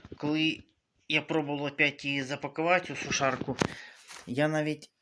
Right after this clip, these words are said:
е, не влажував, от два у мене ось такі вкладиша були. Я вирішив не влажувати на всякий випадок, щоб не поламати цю сушарку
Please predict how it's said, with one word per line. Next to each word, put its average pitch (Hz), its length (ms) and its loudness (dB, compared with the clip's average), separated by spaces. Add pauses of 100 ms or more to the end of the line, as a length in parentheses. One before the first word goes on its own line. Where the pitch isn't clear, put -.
е, 151 140 -4
не 127 280 0
влажував, 143 800 6 (440)
от 135 80 -10 (340)
два 143 280 6
у 143 60 8
мене 135 360 4 (2000)
ось - 60 -16
такі 143 220 -2
вкладиша 147 580 4
були. 175 300 6 (1160)
Я 156 180 4
вирішив 156 420 4
не 156 100 4
влажувати 160 540 2
на 139 80 -4
всякий 151 320 -6
випадок, 156 420 0
щоб - 220 -6 (540)
не 139 100 -2
поламати 147 580 -2
цю 143 180 -6 (600)
сушарку 131 500 -4